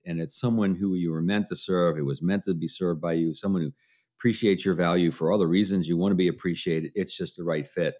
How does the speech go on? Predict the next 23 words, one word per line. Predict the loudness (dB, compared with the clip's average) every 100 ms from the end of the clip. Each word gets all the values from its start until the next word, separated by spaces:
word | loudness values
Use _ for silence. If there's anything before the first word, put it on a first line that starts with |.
| _ _ _ -6
And | -4 -2
actually, | -2 0 2 2
those | 4 4 2
people | 0 0 2
are, | 0
generally | 2 0 2 0
speaking, | 0 -2 0 -2 -2
more | -2 0
of | -2
a |
joy | -4 0 2
to | 4
work | 4 2 2
with | 2 2
'cause | 0 -8
we're | -6
doing | -4 -2 -2
the |
work | -2 -4 -2
we | -2
like | -2 -2
to | -2
do. | 2 2 0